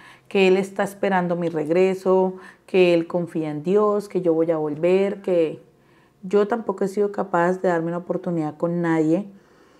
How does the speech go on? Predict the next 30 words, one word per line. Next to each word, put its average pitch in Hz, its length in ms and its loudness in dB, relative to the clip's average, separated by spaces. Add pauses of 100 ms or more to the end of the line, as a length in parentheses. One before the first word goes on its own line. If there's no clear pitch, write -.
(160)
porque 196 280 -2
me 175 140 0
da 156 120 -2
miedo. 170 400 -2
O - 20 -20
sea, 175 160 0
yo 170 160 2
digo, 180 220 2
si 190 140 -6
me 170 120 -4
traicionó 165 520 -4
con 202 160 -4
alguien 208 320 -4
tan 190 220 -2
cercano 180 680 -4
a 196 40 -4
mi 208 140 -4
vida 170 320 0
como 185 220 -2
mi 170 100 -4
mamá, 156 500 -2 (420)
¿qué 233 120 2
me 233 120 0
puede 233 240 2
llegar 185 260 2
a - 20 0
hacer 190 200 -4
otra 190 280 -4
persona? 160 600 -4 (160)
¿Sí? 277 360 -8